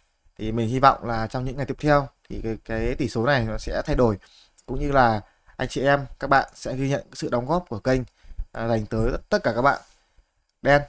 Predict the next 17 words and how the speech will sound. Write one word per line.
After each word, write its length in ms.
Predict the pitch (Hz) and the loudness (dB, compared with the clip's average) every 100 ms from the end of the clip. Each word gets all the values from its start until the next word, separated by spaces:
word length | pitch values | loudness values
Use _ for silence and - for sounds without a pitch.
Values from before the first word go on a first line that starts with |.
| - | -8
thì 120 | 120 | -8
cũng 180 | 131 - | -6 -4
có 100 | 135 | 0
dây 180 | 139 135 | 2 4
thôi, 160 | 143 - - _ - _ _ | 2 0 -10 _ -20 _ _
và 260 | 117 113 113 | -2 0 0
đỏ 300 | 117 98 92 | 0 0 -2
thì 200 | 113 107 - | -6 -6 -6
thực 120 | 117 | -10
sự 140 | - | -8
là 80 | 113 | -8
không 220 | - 131 | -6 -6
biết 80 | 147 | -2
được 180 | 139 - | -2 -2
mọi 120 | - 110 | -8 -8
người 140 | 110 | -2
nhá. 140 | 135 | -2